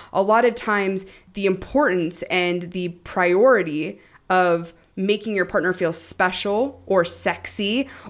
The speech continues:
or whatever it is that they want and need to feel in the relationship takes a back seat.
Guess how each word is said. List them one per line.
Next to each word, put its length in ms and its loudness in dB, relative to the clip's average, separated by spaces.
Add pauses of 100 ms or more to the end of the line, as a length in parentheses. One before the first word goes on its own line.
or 200 6
whatever 600 2
it 280 2
is 160 6
that 140 0
they 140 2
want 340 0
and 80 0
need 140 0
to 60 -2
feel 200 0
in 80 2
the 80 0
relationship 800 0 (160)
takes 240 0
a 20 -4
back 260 -4
seat. 240 -10